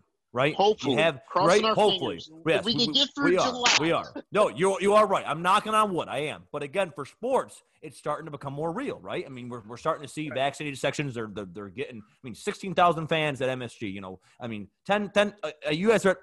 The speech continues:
Speaker 1: over fifty percent. And, and
Speaker 2: Eleven thousand.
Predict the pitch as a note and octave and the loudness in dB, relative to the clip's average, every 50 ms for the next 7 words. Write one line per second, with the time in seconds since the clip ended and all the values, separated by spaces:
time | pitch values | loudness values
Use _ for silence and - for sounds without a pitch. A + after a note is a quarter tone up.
0 | - - F#3 F3+ D#3 E3 - E3 D3+ _ - F#3+ D3+ D#3 - D3+ C#3+ D3+ A#2+ F#2+ | -4 0 0 0 0 0 -8 -8 -14 _ -6 -6 -6 -6 -8 -6 -4 -4 -4 -4
1 | - _ _ - - - F3 E3+ E3 C#3 A#2 _ _ _ _ _ _ _ _ _ | -6 _ _ -20 -12 -4 -4 -4 -4 -4 -8 _ _ _ _ _ _ _ _ _
2 | _ _ _ _ _ _ _ _ _ - F3 E3+ D#3+ E3 F3 F3+ F3 D#3+ - F3+ | _ _ _ _ _ _ _ _ _ -10 -8 -4 -2 0 -2 -2 -2 -6 -4 0
3 | E3 D#3+ C#3 B2+ - G#2 | 2 2 2 0 -2 -12